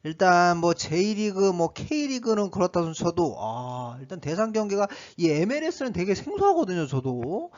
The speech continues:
어, 미국이 뭐 메이저리그, 엔비에이 뭐 이런 게 유명하지, 축구는 그닥 뭐 그렇게 뭐 엔비에이 메이저리그에 비해서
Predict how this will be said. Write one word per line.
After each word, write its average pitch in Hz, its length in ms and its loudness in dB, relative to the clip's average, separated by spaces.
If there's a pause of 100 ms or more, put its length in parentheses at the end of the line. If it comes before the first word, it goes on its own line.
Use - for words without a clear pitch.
(400)
어, 127 240 2
미국이 233 500 -2
뭐 202 160 4
메이저리그, 214 800 4
엔비에이 214 960 -2
뭐 131 140 -6
이런 208 240 -4
게 240 80 -4
유명하지, 165 580 -4
축구는 285 520 -6
그닥 180 400 -4
뭐 143 180 -8
그렇게 220 960 -4
뭐 180 240 -4
엔비에이 190 720 -2
메이저리그에 175 640 -2
비해서 156 480 -6